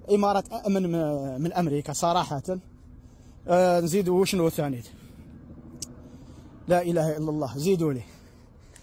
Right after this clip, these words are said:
آه، الإمارات اللي طاكس هنايا يذبحوك لي طاكس، الإمارات ما كاش لي طاكس. من ناحية البيزنس، آه، اللي عنده بيزنس وفكرة شابة يروح الإمارات أفضل من أمريكا.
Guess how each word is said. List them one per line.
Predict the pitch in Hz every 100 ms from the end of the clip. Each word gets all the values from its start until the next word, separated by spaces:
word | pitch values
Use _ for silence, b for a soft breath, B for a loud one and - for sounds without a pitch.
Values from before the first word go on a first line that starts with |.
| B B B -
آه، | - 151 151 143 131 B B B B B B B B B B B B 175
الإمارات | 226 226 226 214 180 -
اللي | 202
طاكس | 220 196 - 160
هنايا | 185 180 170
يذبحوك | 160 156 170 147 185 160
لي | 151
طاكس، | 185 170 - B B B 190
الإمارات | 214 208 196 180
ما | 180
كاش | 175 190
لي | 165 156
طاكس. | 196 - - B B B -
من | 196
ناحية | 214 196 196 180
البيزنس، | 170 196 175 151 - - - - B B B B - -
آه، | 180 175
اللي | 175 202
عنده | 190 190
بيزنس | 170 185 165 185 196
وفكرة | - 190 190 175
شابة | 196 156 165
يروح | 170 165
الإمارات | 165 190 190 185 170
أفضل | 214 175 185
من | 190
أمريكا. | 170 156 139 123